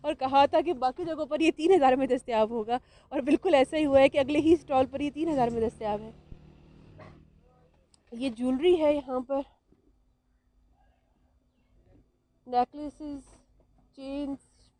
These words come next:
टॉप्स वगैरह देखे जा सकते हैं। मोतियों का काम है। इसके अलावा ये मुख्तलिफ तरह के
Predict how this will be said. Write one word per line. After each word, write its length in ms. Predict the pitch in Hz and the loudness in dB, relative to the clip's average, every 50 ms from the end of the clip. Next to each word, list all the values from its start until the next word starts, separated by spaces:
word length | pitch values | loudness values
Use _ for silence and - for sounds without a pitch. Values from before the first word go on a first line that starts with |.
| _ _ _ _ _ _ _ _ _ _ _ _ _ _ | _ _ _ _ _ _ _ _ _ _ _ _ _ _
टॉप्स 340 | 247 247 254 262 - _ 269 | -2 -2 -2 -2 -4 _ -14
वगैरह 320 | 277 262 262 247 247 247 | -12 -8 -6 -4 -4 -4
देखे 300 | 226 226 233 - - 262 | -4 -6 -14 -14 -16 -14
जा 200 | 233 240 214 214 | -6 -4 -4 -4
सकते 360 | 226 - 254 _ _ 233 226 233 | -4 -6 -16 _ _ -16 -16 -16
हैं। 340 | 220 240 240 233 233 233 - _ _ _ _ - | -14 -12 -10 -10 -10 -12 -14 _ _ _ _ -10
मोतियों 440 | 240 254 262 - - 302 302 311 | -6 -6 -6 -6 -6 -6 -6 -4
का 120 | 294 311 294 | -4 -6 -8
काम 340 | - - 233 233 247 262 262 | -6 -4 -2 -2 -2 -4 -4
है। 200 | 262 247 254 247 _ _ _ _ _ _ _ _ _ _ _ _ _ _ _ _ _ _ _ _ _ _ _ _ _ _ _ _ _ _ _ _ _ _ _ _ _ _ _ _ - _ _ _ _ _ _ _ _ _ _ _ _ - | -8 -10 -12 -12 _ _ _ _ _ _ _ _ _ _ _ _ _ _ _ _ _ _ _ _ _ _ _ _ _ _ _ _ _ _ _ _ _ _ _ _ _ _ _ _ -20 _ _ _ _ _ _ _ _ _ _ _ _ -20
इसके 460 | 247 233 - _ _ 277 269 - 220 240 | -20 -20 -20 _ _ -12 -10 -6 -6 -4
अलावा 420 | 233 220 220 233 233 240 240 240 240 240 233 - _ _ _ _ _ _ _ _ - _ _ _ _ _ _ _ - - _ _ _ _ _ _ - _ - _ _ _ _ _ _ _ _ _ _ _ _ _ _ 220 | -2 0 0 0 0 2 2 2 2 0 -2 -6 _ _ _ _ _ _ _ _ -20 _ _ _ _ _ _ _ -20 -20 _ _ _ _ _ _ -20 _ -20 _ _ _ _ _ _ _ _ _ _ _ _ _ _ -16
ये 260 | 214 240 262 269 269 | -10 -6 -4 -4 -4
मुख्तलिफ 560 | 240 262 247 - _ _ 269 262 269 285 - - _ _ _ _ _ _ _ _ _ | -4 -6 -8 -8 _ _ -10 -8 -8 -8 -10 -12 _ _ _ _ _ _ _ _ _
तरह 200 | 269 254 254 254 | -8 -6 -6 -6
के 300 | 247 - 262 202 247 247 | -6 -8 -10 -8 -6 -6